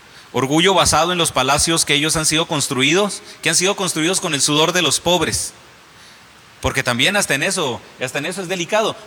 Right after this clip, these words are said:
porque ellos pudieran, ah, o sea, fíjese, ellos más bien deberían de haber dicho, "Es que esto lo construí yo".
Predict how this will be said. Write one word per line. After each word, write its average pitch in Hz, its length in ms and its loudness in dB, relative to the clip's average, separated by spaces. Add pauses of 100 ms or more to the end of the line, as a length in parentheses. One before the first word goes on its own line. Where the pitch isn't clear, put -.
porque 175 240 0
ellos 220 220 0
pudieran, 202 320 0
ah, 156 260 2
o 135 80 -8
sea, 139 180 0 (160)
fíjese, 185 280 0
ellos 196 260 0 (400)
más 160 160 0
bien 190 160 2
deberían 196 300 4
de 196 80 2
haber 180 160 2
dicho, 214 260 -2 (160)
"Es - 140 -2
que 208 40 0
esto 202 160 2
lo 214 120 0
construí 165 480 0
yo". 214 440 0